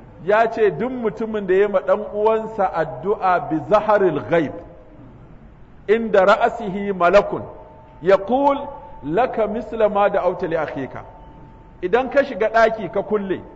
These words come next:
daga kai sai Allah kawai, ka roƙa ma wani arziki, ka roƙa ma wani wadata, ka roƙa ma wani shiriya, ka roƙa ma wani jin daɗi,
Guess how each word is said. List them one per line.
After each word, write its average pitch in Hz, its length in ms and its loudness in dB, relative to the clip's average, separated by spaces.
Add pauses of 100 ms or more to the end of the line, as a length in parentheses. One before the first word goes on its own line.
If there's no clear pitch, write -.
(420)
daga 165 200 0
kai 214 200 2
sai 226 180 0
Allah 226 380 2
kawai, 202 280 2 (540)
ka 220 140 2
roƙa 247 460 6
ma 226 160 6
wani 220 280 2
arziki, 196 600 0 (440)
ka 226 100 2
roƙa 254 420 6
ma 233 140 6
wani 226 240 4
wadata, 208 640 4 (380)
ka 226 120 -2
roƙa 254 400 4
ma 233 140 6
wani 233 240 0
shiriya, 208 480 0 (340)
ka 233 120 0
roƙa 247 420 4
ma 226 160 6
wani 220 280 2
jin 208 200 -4
daɗi, 190 400 0